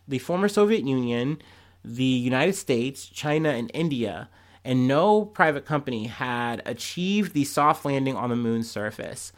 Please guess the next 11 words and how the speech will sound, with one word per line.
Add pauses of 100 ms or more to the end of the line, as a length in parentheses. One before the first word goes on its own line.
(340)
Also,
speaking
of
this,
I
wanna
segue
back
to
the
Astro